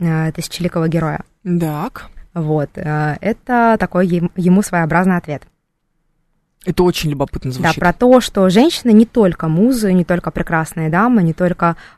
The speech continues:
Speaker 1: а, спутницы мужчин и, а, аксессуар, но вполне себе самостоятельные творческие единицы.
Speaker 2: Очень феминистски звучит.
Speaker 1: Ну, это такая, конечно,
Speaker 2: В хорошем
Speaker 1: книжка
Speaker 2: смысле.
Speaker 1: с фэм-оптикой.
Speaker 2: М.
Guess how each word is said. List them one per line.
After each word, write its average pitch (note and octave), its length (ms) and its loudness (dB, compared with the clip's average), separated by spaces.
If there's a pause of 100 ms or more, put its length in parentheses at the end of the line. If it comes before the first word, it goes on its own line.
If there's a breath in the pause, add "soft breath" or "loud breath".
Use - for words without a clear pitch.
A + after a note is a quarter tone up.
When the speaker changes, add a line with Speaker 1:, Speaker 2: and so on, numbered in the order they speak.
Speaker 1:
а, E3 240 -2
спутницы E3 560 -4
мужчин E3 520 2
и, D#3 340 -2 (300 soft breath)
а, D3+ 640 -6 (160)
аксессуар, F3+ 680 -2 (340)
но G3 140 4
вполне F3+ 340 2
себе A#3 200 -4
самостоятельные F#3 500 -2
творческие F3 500 -4
единицы. E3 460 -2 (320 loud breath)
Speaker 2:
Очень C4+ 220 -6
феминистски A#3 600 -4
звучит. - 500 -10 (640 soft breath)
Speaker 1:
Ну, B3+ 140 4
это F4+ 100 0
такая, C#4+ 300 2
конечно, F#3 380 0
Speaker 2:
В F3+ 40 4
хорошем F3+ 380 4
Speaker 1:
книжка B3+ 640 6
Speaker 2:
смысле. G3+ 320 -2
Speaker 1:
с - 20 -4
фэм-оптикой. E3+ 680 -2 (360)
Speaker 2:
М. F3 400 -2